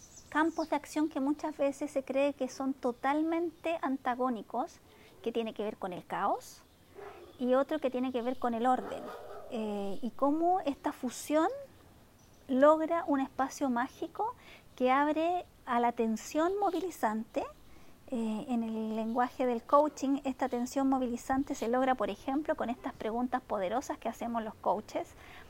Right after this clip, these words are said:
en que son preguntas que cuando t-, alguien te las hace, tú quedas así en plop, o quedas con un clic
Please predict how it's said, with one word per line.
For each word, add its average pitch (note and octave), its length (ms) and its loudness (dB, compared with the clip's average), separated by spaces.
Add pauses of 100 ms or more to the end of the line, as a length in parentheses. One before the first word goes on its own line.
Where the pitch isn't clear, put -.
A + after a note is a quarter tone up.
(160)
en A#3+ 220 -4
que A#3 360 0 (460)
son C#4 220 4
preguntas C4+ 480 4
que B3 440 4
cuando B3 280 2
t-, - 100 -8
alguien C4 280 6
te B3+ 100 2
las B3+ 180 2
hace, C#4 320 0 (600)
tú B3+ 100 0
quedas C4+ 320 4
así C4 260 0
en B3+ 260 0 (300)
plop, - 260 8 (380)
o A#3 140 -4
quedas B3 340 2
con A#3 240 0
un A#3 160 0
clic C#4+ 420 -2